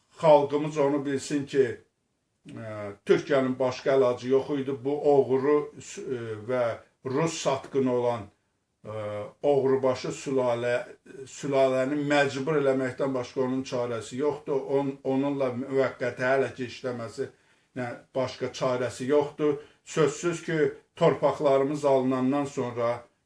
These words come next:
bəlkə də hələ alınma proseslərində sülalə hakimiyyəti milli hərbi hakimiyyətlə,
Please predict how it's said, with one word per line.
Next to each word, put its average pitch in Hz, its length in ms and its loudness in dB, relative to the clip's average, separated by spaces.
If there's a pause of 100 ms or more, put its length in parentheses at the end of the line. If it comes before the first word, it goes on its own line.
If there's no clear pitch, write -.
(140)
bəlkə 139 360 2
də 135 80 2
hələ 131 320 2
alınma 131 380 0
proseslərində 117 840 -4
sülalə 120 500 -2
hakimiyyəti 113 500 -8
milli 120 240 -4
hərbi 120 320 -2
hakimiyyətlə, 117 600 -6